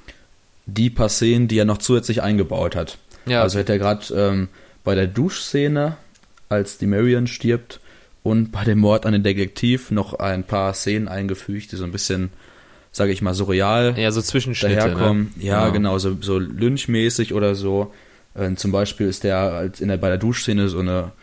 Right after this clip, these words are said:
Speaker 1: ein Sturm ganz kurz zu sehen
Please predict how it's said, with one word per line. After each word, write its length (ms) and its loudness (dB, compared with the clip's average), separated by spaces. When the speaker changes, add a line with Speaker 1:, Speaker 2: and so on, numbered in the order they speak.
Speaker 1:
ein 180 -2
Sturm 500 2
ganz 280 -4
kurz 360 -2
zu 120 -4
sehen 480 -2